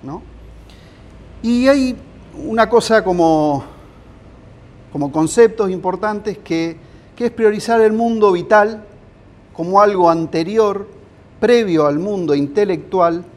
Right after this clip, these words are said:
donde lo vital necesariamente en América empuja a confesar. Entonces, ahí es donde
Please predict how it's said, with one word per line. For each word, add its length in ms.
donde 240
lo 160
vital 500
necesariamente 960
en 60
América 380
empuja 460
a 80
confesar. 580
Entonces, 520
ahí 260
es 320
donde 540